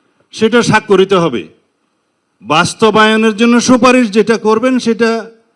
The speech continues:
জাতীয় ঐকমত্য পরিষদ, আহ, কমিশন সরকারের কাছে রিকমেন্ডেশনস দিবে যে এই, এই প্রক্রিয়ার মধ্য দিয়ে এটা বাস্তবায়ন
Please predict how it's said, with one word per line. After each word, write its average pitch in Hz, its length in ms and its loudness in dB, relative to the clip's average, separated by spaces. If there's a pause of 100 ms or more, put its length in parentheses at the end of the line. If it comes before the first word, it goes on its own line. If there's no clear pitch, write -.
(380)
জাতীয় 185 300 -2
ঐকমত্য 180 460 -6
পরিষদ, 151 500 -10
আহ, 135 680 -14
কমিশন 151 600 -8 (1040)
সরকারের 202 540 0
কাছে 143 260 -6
রিকমেন্ডেশনস 117 760 -6
দিবে 107 200 -10
যে 151 160 -10
এই, 127 460 -4
এই 104 60 -8
প্রক্রিয়ার 98 600 -12
মধ্য 87 320 -14
দিয়ে 151 320 -8
এটা 127 180 -12
বাস্তবায়ন 80 600 -20